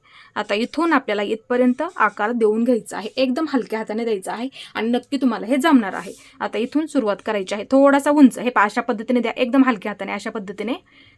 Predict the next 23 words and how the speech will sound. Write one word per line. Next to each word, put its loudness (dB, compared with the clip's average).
थोडासा 0
उंच 2
घेऊन, 4
हे -2
पहा, -4
अशा -10
पद्धतीने -6
नक्की -2
तुम्हाला -2
हे -2
जमणार 4
आहे. -12
हे -10
पहा, -10
इथपर्यंत 0
द्या, 2
अशा 0
पद्धतीने 2
जर 6
तुम्ही 4
आकार -4
दिला 4
तर 4